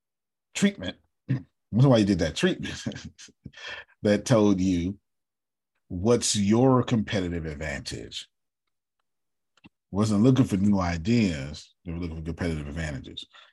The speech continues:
I guarantee you that somebody watching TikTok saw that the most explosive videos on TikToks are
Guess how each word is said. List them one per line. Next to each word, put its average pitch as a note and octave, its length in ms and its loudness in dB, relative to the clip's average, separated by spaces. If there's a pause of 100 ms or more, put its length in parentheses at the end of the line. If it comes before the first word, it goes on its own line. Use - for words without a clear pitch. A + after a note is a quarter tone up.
I G2 80 -2
guarantee D3 600 6
you E2 340 2 (480)
that F2 260 -2
somebody A#2 440 4
watching F#2 380 -2
TikTok - 480 -4 (1400)
saw A#2 220 2
that F#2 160 0
the F#2 80 -6
most G#2+ 240 0
explosive A2 480 -4
videos F#2 400 -4
on E2 80 -10
TikToks - 600 -6
are C#2 300 -4